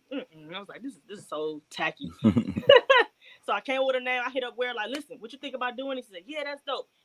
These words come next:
Speaker 1: And so Justin Floyd is a re-, really the reason why <laughs> I
Speaker 2: That's
Speaker 1: did
Speaker 2: love.
Speaker 1: this. I wasn't gonna do that. I wanted to
Speaker 2: Yeah.
Speaker 1: do one night, have y'all come down to Saginaw, host one night, be done with it. And he's like, "No, you should do your own thing." And I was
Speaker 2: Mm-hmm.
Speaker 1: like, "Oh, okay."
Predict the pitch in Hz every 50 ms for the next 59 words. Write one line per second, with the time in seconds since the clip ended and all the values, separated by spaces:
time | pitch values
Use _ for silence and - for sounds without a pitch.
0 | _ - - 208 196 - 208 202 196 190 190 185 190 _ _ _ _ _ _ _
1 | _ 170 156 - 247 302 339 - 320 302 277 - 302 330 330 294 294 254 247 240
2 | 262 285 - 190 240 349 403 392 381 339 339 403 427 415 330 277 269 269 285 320
3 | 294 262 208 196 202 233 262 _ - - 285 - - - 359 269 262 - _ _
4 | _ _ - - 302 302 311 - - 107 113 107 110 135 156 - - 349 254 92
5 | 87 80 - - - - 320 311 247 220 208 208 190 202 214 277 240 180 151 147
6 | 156 240 294 285 233 233 - 110 123 127 113 95 82 80 92 208 226 226 214 214
7 | 214 208 - _ - - - _ - 208 208 208 214 208 233 - 269 240 226 226
8 | 220 226 233 233 233 - 226 208 214 208 208 208 202 202 208 208 202 _ _ _
9 | _ - 202 226 233 233 - 226 226 220 214 214 190 170 208 202 185 202 190 190
10 | 180 165 170 160 147 147 170 208 226 214 220 220 240 262 330 339 339 339 330 320
11 | 311 302 302 302 302 302 311 311 339 - - 233 208 196 170 160 165 160 143 127
12 | - 143 127 117 139 135 - - 147 170 95 92 104 110 113 110 - - 262 285
13 | 294 359 - - 370 370 381